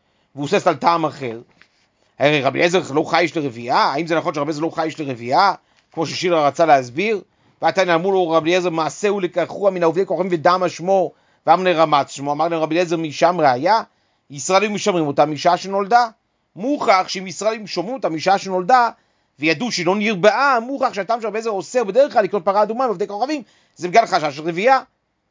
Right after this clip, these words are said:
ולא בגלל גזירת הכתוב שדווקא בני ישראל יכיחו ולא עובדי כוכבים.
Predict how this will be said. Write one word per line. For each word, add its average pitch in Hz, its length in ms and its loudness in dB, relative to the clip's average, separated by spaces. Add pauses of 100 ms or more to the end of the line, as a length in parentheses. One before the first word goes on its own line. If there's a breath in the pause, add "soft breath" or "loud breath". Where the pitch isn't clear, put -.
(120)
ולא 170 200 0
בגלל 277 180 2
גזירת 196 300 2
הכתוב 185 520 -6
שדווקא 165 340 -6
בני 170 120 -6
ישראל 165 240 -4
יכיחו 165 540 -2
ולא 165 120 0
עובדי 156 500 2
כוכבים. 123 460 -8